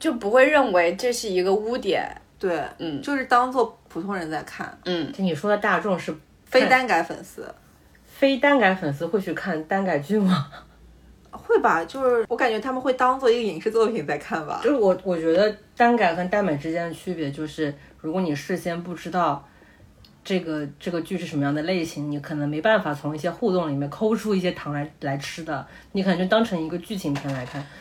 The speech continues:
Speaker 3: 但如果你是知道这个设定的话，并且从很多花絮里面已经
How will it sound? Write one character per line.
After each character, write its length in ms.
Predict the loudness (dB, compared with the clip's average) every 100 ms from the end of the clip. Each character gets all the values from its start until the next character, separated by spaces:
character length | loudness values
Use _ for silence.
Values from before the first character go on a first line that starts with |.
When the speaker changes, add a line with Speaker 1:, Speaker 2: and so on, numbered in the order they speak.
| -20 -20 _ _ -6
Speaker 3:
但 120 | 4
如 100 | 6
果 80 | 6
你 160 | 4
是 100 | 0
知 180 | -2 2
道 160 | 6 6
这 100 | 4
个 60 |
设 240 | -2 2 2
定 200 | 2 0
的 100 | -2
话， 200 | -2 -2
并 140 | 0
且 120 | 0 0
从 180 | -2
很 120 | -4 -4
多 100 | 0
花 240 | 4 4
絮 200 | 2 0
里 100 | 0
面 180 | -2 -2
已 60 |
经 260 | -2 -2